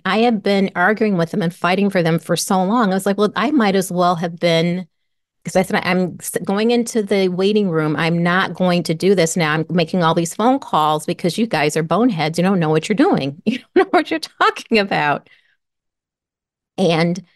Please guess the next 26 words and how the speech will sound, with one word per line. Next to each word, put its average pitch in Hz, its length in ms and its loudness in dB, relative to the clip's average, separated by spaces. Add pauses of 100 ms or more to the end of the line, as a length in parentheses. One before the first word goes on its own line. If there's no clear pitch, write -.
(240)
by 180 140 2
that 277 200 0
time, 208 240 -2
I 170 80 0
spent 156 320 -4
so 226 320 -2
much 254 320 0
time 190 540 0
arguing 202 480 0
with 156 180 -2
them. 156 380 0
I 185 100 -4
thought, - 320 -4
you 202 140 2
know, 190 120 2 (120)
I, 185 160 0
the 175 160 -4
whole 233 220 2
point 226 360 -2
of 269 140 0
me 180 120 0
going 202 340 2
to 202 100 -2
this 180 180 -2
radiology 180 640 2
facility 175 680 2